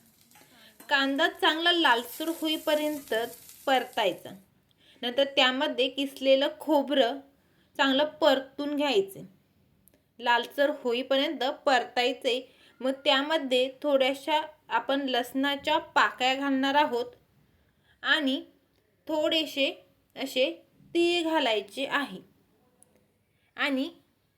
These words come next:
चांगलं परतून घ्यायचे. जोपर्यंत हे सगळं परतत नाही, तोपर्यंत छान परतलं की गॅस बंद करायचा आहे आणि हे सगळं साहित्य आणि थोडीशी कोथिंबीर मिक्सरमध्ये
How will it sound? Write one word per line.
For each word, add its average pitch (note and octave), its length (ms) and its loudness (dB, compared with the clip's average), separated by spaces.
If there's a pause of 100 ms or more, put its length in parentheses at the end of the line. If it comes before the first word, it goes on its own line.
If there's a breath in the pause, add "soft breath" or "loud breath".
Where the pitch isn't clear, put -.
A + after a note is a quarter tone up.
(120)
चांगलं C#4+ 300 -2
परतून D#4 640 -2
घ्यायचे. A#3 440 0 (1080 soft breath)
जोपर्यंत D4+ 480 2
हे D#4+ 220 -4
सगळं D4 280 0
परतत C#4+ 540 -2
नाही, C#4+ 300 -6
तोपर्यंत C4 580 -6 (180)
छान D4+ 180 -4
परतलं D4+ 720 0 (420 loud breath)
की C#4+ 100 -4 (160)
गॅस D#4 360 4 (180)
बंद D4 420 0
करायचा D4+ 640 2
आहे A#3 140 -4 (380)
आणि C4 160 0
हे D4+ 200 0
सगळं D4+ 400 2
साहित्य D4 600 -2
आणि C4 340 -2
थोडीशी C#4 380 -4
कोथिंबीर D4 760 -4 (380 loud breath)
मिक्सरमध्ये C#4 840 0